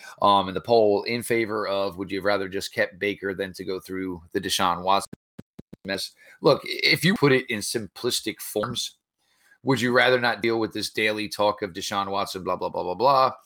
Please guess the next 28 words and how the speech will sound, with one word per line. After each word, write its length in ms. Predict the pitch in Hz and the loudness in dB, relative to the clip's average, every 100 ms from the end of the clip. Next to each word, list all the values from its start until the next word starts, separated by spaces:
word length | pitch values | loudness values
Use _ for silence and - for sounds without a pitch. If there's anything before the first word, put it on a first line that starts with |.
| - | -10
or 80 | 113 | -4
would 80 | 98 | 0
you 60 | |
have 160 | 101 101 | 2 2
Baker 240 | 104 98 | -2 -4
Mayfield?" 380 | 107 113 135 139 _ 392 | -6 -6 -6 -8 _ 0
Yeah, 320 | 339 98 101 - | 2 4 2 0
I, 60 | 143 | 0
I 40 | |
guess 220 | 117 123 | 2 -2
for 160 | - 87 | -4 -8
most, 300 | 95 117 - | -4 -4 -4
I 80 | 90 | -6
can 160 | 95 | -8
understand 420 | 95 90 - 98 95 | -12 -10 -8 -6 -4
where 100 | 90 | -4
your 140 | 87 | -2
rationale 560 | 98 - 92 98 104 92 | -2 -4 -2 2 2 0
is. 240 | 101 - _ - - - | -4 -6 _ -20 -20 0
Um, 360 | 101 101 95 82 _ _ _ _ _ _ _ - | 4 4 2 -10 _ _ _ _ _ _ _ -10
you 280 | 120 107 92 | -6 -6 -8
know, 80 | - | -10
Hall 280 | - 104 | 0 2
of 80 | 101 | 2
Fame 240 | - 98 95 | 0 -4 -4
game 200 | 98 98 | -4 -2
last 280 | 95 - | -4 -4
night, 220 | 95 95 | -2 -2